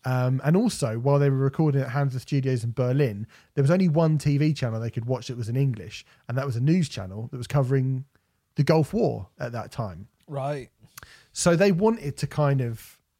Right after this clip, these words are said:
Speaker 1: do a pirate T V station inspired by this new rolling twenty-four hour news channel, which they saw as
Speaker 2: Yeah.
Speaker 1: being, like, absolute bollocks. Um,
Speaker 2: Well, which has become
Speaker 1: I
Speaker 2: de facto way that we take news in these days, isn't it?
Speaker 1: Yeah,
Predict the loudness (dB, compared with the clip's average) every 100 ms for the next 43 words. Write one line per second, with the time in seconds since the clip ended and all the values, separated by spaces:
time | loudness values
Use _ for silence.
0 | _ 2 4 2 0 -2 -4 -4 -6 -6
1 | 0 2 2 -2 -6 -4 -2 -2 -2 -6
2 | -10 -10 -14 -14 -18 _ _ _ _ -8
3 | -6 -4 0 2 0 0 0 2 -2 0
4 | 0 0 0 -2 -6 -8 0 2 2 0
5 | -2 -4 -6 -10 -4 -4 -4 -4 -2 -2
6 | 0 0 0 -4 -10 -10 -12 -10 -10 -6
7 | -6 -4 -6 -8 -10 -8 -10 -10 -14 -18
8 | _ _ _ _ -10 -10 -10 -12 -8 -8
9 | -10 -8 -8 -8 -12 -16 -10 0 2 2
10 | 2 2 0 -2 -6 -8 -10 -6 2 4
11 | 4 0 -2 -2 -4 -6 -6 -4 -4 -4
12 | -6 -8 -8 -8 -8 -12 _ -12 -10 -10
13 | -8 -6 -4 -6 -12 -14 -14 -14 -14 -14
14 | -14 -16 -8 0 0 0